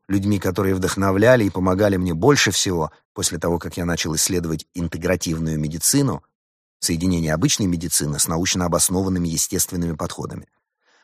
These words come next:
были Эмилия Доранс, которая в двадцать четыре года со спокойствием святой умерла от внезапного рака, и ее родители, Сьюзен и Рой Дорансы. Несмотря на боль утраты,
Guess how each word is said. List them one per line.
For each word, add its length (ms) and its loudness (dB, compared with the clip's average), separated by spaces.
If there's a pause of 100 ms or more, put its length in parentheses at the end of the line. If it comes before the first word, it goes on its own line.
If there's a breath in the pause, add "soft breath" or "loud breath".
(120)
были 540 6
Эмилия 460 8
Доранс, 600 6 (160)
которая 320 2
в 80 0
двадцать 340 6
четыре 360 0
года 480 4
со 160 -4
спокойствием 640 2
святой 680 0 (100)
умерла 500 4
от 120 -2
внезапного 680 0
рака, 380 2 (640)
и 80 -2
ее 360 6
родители, 600 2 (440)
Сьюзен 560 2
и 80 2
Рой 240 4
Дорансы. 640 0 (1120)
Несмотря 500 6
на 140 6
боль 300 6
утраты, 640 4